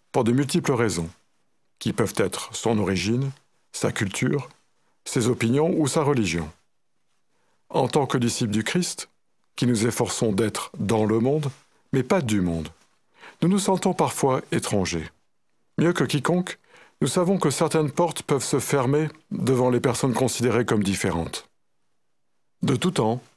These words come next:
le peuple de Dieu a reçu le commandement de prendre soin des personnes étrangères ou considérées comme différentes.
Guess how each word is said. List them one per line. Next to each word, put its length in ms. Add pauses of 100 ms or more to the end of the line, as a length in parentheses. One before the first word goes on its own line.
le 140
peuple 320
de 120
Dieu 200
a 20
reçu 300
le 100
commandement 580
de 120
prendre 420
soin 320
des 100
personnes 440
étrangères 640 (400)
ou 80
considérées 560
comme 180
différentes. 640